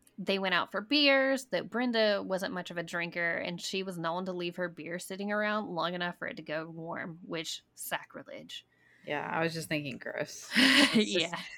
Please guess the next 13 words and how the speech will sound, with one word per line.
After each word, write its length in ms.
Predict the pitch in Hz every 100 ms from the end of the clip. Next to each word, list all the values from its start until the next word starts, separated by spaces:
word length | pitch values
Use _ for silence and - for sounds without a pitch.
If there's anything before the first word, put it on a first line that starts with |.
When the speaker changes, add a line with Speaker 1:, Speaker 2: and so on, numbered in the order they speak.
| -
Speaker 2:
that's 200 | 190 202
as 140 | 220 175
bad 280 | 156 151
as 120 | 147 -
spilled 480 | - 113 131 -
beer. 400 | - 127 117 160 160
It 120 | 170
just 140 | 165
makes 260 | 165 156 151
me 60 | -
cry. 440 | - 113 151 156 _ _ _ _ _ _ _
Speaker 1:
Same. 560 | - - - - 71 202 - - - _ _ -
Um, 520 | 214 190 175 170